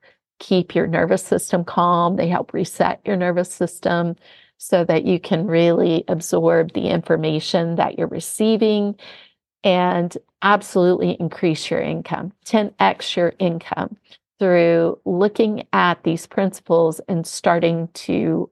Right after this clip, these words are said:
operate by them. So, yeah, I'm wishing you a fabulous day, and we will be checking in tomorrow so that you can have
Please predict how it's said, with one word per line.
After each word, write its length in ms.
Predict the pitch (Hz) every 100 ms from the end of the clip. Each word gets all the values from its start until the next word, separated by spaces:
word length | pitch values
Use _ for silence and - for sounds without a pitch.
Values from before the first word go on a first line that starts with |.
| -
operate 500 | 160 - 175 160 -
by 240 | - -
them. 280 | - - 202 _ _ _ _ _ _ _ -
So, 280 | - - - _ _ -
yeah, 320 | 196 185 170 -
I'm 160 | 190 180
wishing 380 | 190 - 190
you 200 | 175 180 -
a 180 | 202 208 _ _ -
fabulous 560 | 466 359 233 220 -
day, 480 | 190 175 175 175 - -
and 640 | 170 170 165 165 170 170 -
we 560 | 185 180 180 175 170 165 196
will 540 | 175 170 170 165 165 _ _ _ _ _ _ _ -
be 560 | 185 170 170 165 - _ _ _ _ _ _
checking 500 | - 202 - 247 233 -
in 420 | 240 240 247 240
tomorrow 880 | 247 - 269 285 269 233 226 226 226
so 260 | 226 - 175
that 180 | 185 -
you 140 | 202
can 200 | - 190
have 480 | 180 175 175 175